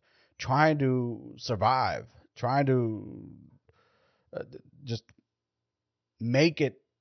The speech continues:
to the end of the day, to the end of the week. Sacrifices are made,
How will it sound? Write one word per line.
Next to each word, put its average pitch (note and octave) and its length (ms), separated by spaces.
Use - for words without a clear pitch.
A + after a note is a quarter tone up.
to C#3+ 100
the A#2+ 160
end B2+ 140
of A#2 60
the G2+ 60
day, G#2+ 380
to B2+ 100
the A#2 140
end C3 100
of A#2 60
the G#2+ 80
week. G#2 400
Sacrifices A#2 760
are G#2+ 100
made, G2+ 360